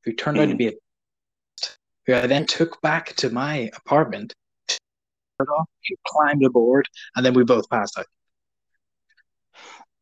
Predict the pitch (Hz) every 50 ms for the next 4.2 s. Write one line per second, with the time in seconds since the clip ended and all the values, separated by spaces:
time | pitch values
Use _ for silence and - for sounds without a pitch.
0 | _ _ _ - 123 127 123 - - 123 127 135 135 127 - - 127 117 117 110
1 | 110 104 - - 113 104 98 95 95 92 98 92 - _ _ _ _ _ _ _
2 | - 104 98 98 98 95 98 95 95 90 - 101 95 101 98 95 - - 98 92
3 | 92 92 92 90 90 87 - _ _ - 104 92 92 92 - - 95 92 80 80
4 | 87 90 87 -